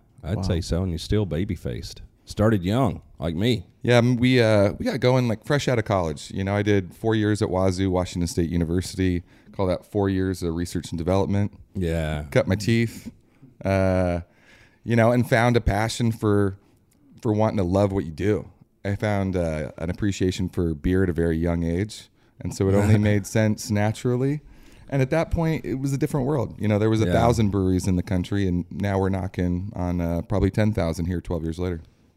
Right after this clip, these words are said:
Speaker 1: Yeah, I think it's gotta be, Jay, one of those jobs where most people that work in a brewery do not hate their life or their
Speaker 2: No.
Speaker 1: jobs, I would say. Is that fair?
Speaker 3: That is fair.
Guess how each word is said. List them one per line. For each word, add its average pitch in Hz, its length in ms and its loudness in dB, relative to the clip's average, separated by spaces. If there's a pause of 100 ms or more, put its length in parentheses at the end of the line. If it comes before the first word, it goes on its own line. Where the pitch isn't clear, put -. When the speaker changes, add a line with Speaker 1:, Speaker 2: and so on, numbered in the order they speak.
(180)
Speaker 1:
Yeah, 82 440 0
I 101 80 0
think 165 240 -2
it's - 120 -4
gotta 87 280 2
be, 80 180 0
Jay, 76 220 -2
one 80 160 -2
of 78 40 -2
those 78 220 0
jobs 76 720 -4 (260)
where 78 580 -4 (1000)
most 90 360 -2
people 139 340 -2
that 107 140 -2
work 95 220 -2
in 95 60 -2
a 87 60 0
brewery 82 540 0
do 73 140 -8
not 76 240 -6
hate 80 200 -6
their 69 140 -6
life 65 340 -6
or 62 80 -10
their 95 140 -4
Speaker 2:
No. 90 100 2
Speaker 1:
jobs, 53 560 -6
I 69 100 -8
would - 140 -8
say. 55 280 -12
Is 78 80 -12
that 87 160 -2
fair? 101 320 -2 (580)
Speaker 3:
That 90 120 -2
is 92 140 -2
fair. 87 220 0